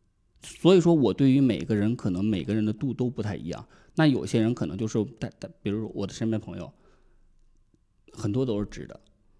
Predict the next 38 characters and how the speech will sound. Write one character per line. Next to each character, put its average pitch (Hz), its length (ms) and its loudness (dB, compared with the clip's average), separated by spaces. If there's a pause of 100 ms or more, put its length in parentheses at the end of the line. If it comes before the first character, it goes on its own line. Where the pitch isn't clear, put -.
(160)
那 131 100 -4
大 147 180 -4
家 135 80 -2
在 135 140 0
一 135 80 2
起 101 120 -6
吃 - 200 -4
饭、 113 360 0 (220)
聊 113 140 -2
天、 127 180 0
闹 139 160 2
的 113 80 -2
时 104 80 -4
候， 104 80 0
可 107 140 -6
能 147 240 0
有 104 180 0
一 - 20 -2
些 147 120 4
人 156 120 4
知 175 120 0
道 170 100 4
我 - 100 0
是， - 300 -10 (720)
那 156 220 -2
就 160 180 4
是 147 260 4 (800)
你 135 140 10
既 190 100 4
然 185 140 4
能， 165 120 4
还 160 200 2
能 117 120 4
把 117 160 0
我 - 80 -8
当 98 160 -6
朋 104 220 -12
友， - 220 -16